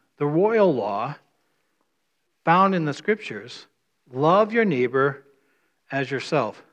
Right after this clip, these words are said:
It sounds familiar. I think someone else said that. That's not a James, right? Who else taught that? Huh? Wasn't just, James just picked that up, right? That, that's not a James original.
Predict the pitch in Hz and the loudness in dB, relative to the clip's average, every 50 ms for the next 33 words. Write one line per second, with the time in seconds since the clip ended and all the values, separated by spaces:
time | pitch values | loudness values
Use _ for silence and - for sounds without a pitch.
0 | _ _ _ - - 180 185 160 - 139 135 143 127 107 - - - 180 - - | _ _ _ -16 -14 -14 -12 -10 -8 -6 -4 -4 -6 -6 -10 -16 -20 -20 -16 -12
1 | - 160 147 143 143 131 - - - - 123 113 117 120 117 117 147 - - 175 | -10 -8 -6 -4 -6 -6 -6 -8 -10 -10 -8 -6 -4 -4 -4 -4 -4 -2 0 2
2 | 170 147 131 123 123 - - 135 151 156 156 147 131 113 127 151 165 156 - _ | 2 2 2 0 -2 -6 -6 -4 -2 -2 -2 -2 -2 -2 -2 -4 -4 -8 -14 _
3 | _ _ _ _ _ _ _ _ _ _ _ _ _ _ _ _ _ _ _ - | _ _ _ _ _ _ _ _ _ _ _ _ _ _ _ _ _ _ _ 0
4 | 208 208 196 160 - - - 160 147 127 - 135 113 107 107 - - - - - | 2 2 2 2 -2 -2 0 0 0 0 -2 -4 -6 -6 -10 -14 -18 -20 -20 -18
5 | - - 151 160 175 147 - - 160 165 175 165 147 151 131 - _ - 165 180 | -14 -10 -10 -10 -10 -12 -8 -6 -4 -4 -4 -4 -6 -8 -10 -10 _ -4 -2 0
6 | 185 175 - 160 - - - 180 - - 151 143 156 170 156 147 139 147 160 151 | 0 -2 -4 -8 -4 -2 -2 0 2 4 4 4 4 2 2 2 2 2 2 2
7 | 156 165 160 139 - 156 151 - 175 170 151 131 127 123 - - 123 151 156 156 | 2 0 0 -2 -4 -6 -2 0 2 2 2 2 0 -2 -6 -6 -4 -2 -2 -2
8 | 147 127 131 123 127 147 143 127 127 113 107 104 107 | -2 -2 -2 2 2 2 2 0 -4 -8 -8 -8 -10